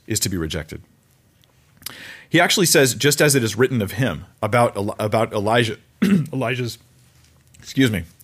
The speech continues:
some sort of frog that jumped into my throat, an actual frog. Um,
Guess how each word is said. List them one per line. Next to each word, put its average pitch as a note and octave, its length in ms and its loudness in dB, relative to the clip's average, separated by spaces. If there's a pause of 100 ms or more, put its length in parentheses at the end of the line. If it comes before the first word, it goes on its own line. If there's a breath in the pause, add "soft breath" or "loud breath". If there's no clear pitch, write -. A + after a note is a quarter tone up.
(120)
some - 160 -12
sort - 180 -4
of G2 160 -6 (480 loud breath)
frog A2+ 300 2
that - 160 -10
jumped A2 240 -4
into G#2 100 -2
my F#2+ 100 -4
throat, A2 200 -8 (400 loud breath)
an - 120 -14
actual A2 320 -4
frog. G#2+ 260 0 (280 loud breath)
Um, C#3 380 4